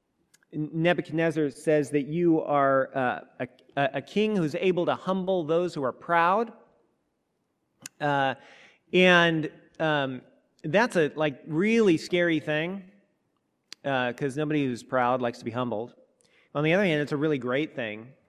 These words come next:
because those who are proud really need to be humbled. And humility is a better place. And so, Father, I pray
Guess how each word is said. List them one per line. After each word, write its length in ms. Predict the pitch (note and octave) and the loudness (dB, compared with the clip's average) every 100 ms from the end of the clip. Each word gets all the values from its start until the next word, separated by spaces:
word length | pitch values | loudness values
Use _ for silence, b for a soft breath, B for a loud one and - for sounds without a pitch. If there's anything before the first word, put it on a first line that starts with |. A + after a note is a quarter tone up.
| _ B2 | _ -10
because 240 | B2 C3 | -4 0
those 180 | D3 C3+ | 0 0
who 100 | C3 | -2
are 80 | A#2 | -4
proud 360 | - C3+ A#2+ | -2 -2 0
really 220 | A#2+ C3 | -4 -6
need 140 | A2+ B2+ | -6 -10
to 60 | |
be 100 | G2 | -10
humbled. 480 | F2+ A#2+ A2+ F2+ G#2+ _ _ _ _ _ _ _ | -10 -10 -8 -10 -12 _ _ _ _ _ _ _
And 140 | D#3+ D3+ | -6 -4
humility 500 | D#3 E3+ F#3+ E3 C#3 | -2 0 2 2 0
is 100 | A#2+ | -4
a 60 | |
better 280 | G2 G#2 F#2+ | -8 -10 -10
place. 600 | - - D2+ C2 - - _ _ _ _ _ _ _ b b b | -16 -20 -20 -20 -20 -20 _ _ _ _ _ _ _ b b b
And 120 | E3 | -4
so, 120 | F#3 | 0
Father, 260 | F#3+ G3 G#3 | 2 2 0
I 100 | G#3 | -2
pray 920 | - - A3+ G#3 A#2+ G#2 B2+ F3+ | -8 -12 -4 0 0 0 -4 -4